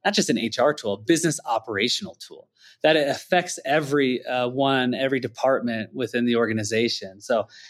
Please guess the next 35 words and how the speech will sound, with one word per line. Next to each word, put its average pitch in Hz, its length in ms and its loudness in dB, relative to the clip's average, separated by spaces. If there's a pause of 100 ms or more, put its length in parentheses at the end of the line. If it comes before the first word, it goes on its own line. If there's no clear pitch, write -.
(160)
to 160 120 0
me, 175 440 6
it's 156 220 -2
not 165 280 2
just - 580 -2 (520)
the 147 160 2
H 139 260 0
R's 127 380 2
sole 135 320 2
responsibility, 117 1040 0
the 104 120 -4
C - 200 -2
H 123 220 0
R 117 240 2
O 117 220 2
or 113 100 0
the 104 160 -2
head 120 240 0
of, 113 220 0 (460)
uh, 101 460 2 (220)
you 123 120 -10
know, 107 140 -6
culture 120 600 0
to, 107 380 0 (260)
to 135 120 -8
be 135 100 2
responsible 127 720 0
for 82 280 -6
it. - 60 -10 (260)
We 202 140 6
are 226 200 4
all 175 300 6
responsible 101 760 -2
for 78 300 -8
it. - 200 -14